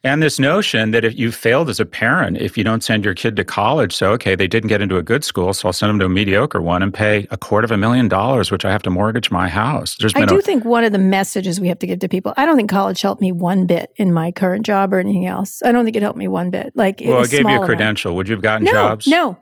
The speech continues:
Speaker 2: no. It didn't help me get jobs. Uh, it was the work. It was always the work. Never. Maybe
Speaker 1: You
Speaker 2: if I
Speaker 1: don't
Speaker 2: was a
Speaker 1: think,
Speaker 2: lawyer.
Speaker 1: you don't think those first two or three jobs you
Speaker 2: No.
Speaker 1: had, you,
Speaker 2: No.
Speaker 1: you didn't get, you
Speaker 2: No, I
Speaker 1: needed
Speaker 2: didn't
Speaker 1: that
Speaker 2: go, I,
Speaker 1: credential?
Speaker 2: I, at the time, ju-,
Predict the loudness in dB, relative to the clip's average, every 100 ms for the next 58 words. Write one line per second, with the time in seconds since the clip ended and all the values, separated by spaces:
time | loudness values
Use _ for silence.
0 | 0 2 2 -2 -4 -4 0 2 2 2
1 | 0 -2 -2 -4 -4 -10 -18 _ _ -6
2 | -2 0 2 2 2 2 0 -8 _ -2
3 | 0 2 2 0 -2 -6 -8 -4 0 2
4 | 0 -4 -8 _ 0 2 4 4 2 2
5 | 2 2 2 2 2 2 0 2 0 2
6 | 0 0 -4 0 0 0 -2 0 0 2
7 | 2 2 2 2 -2 -6 _ 0 2 2
8 | 0 0 0 0 -2 0 2 2 2 2
9 | 2 2 2 0 0 0 0 -2 0 2
10 | 2 0 -2 -4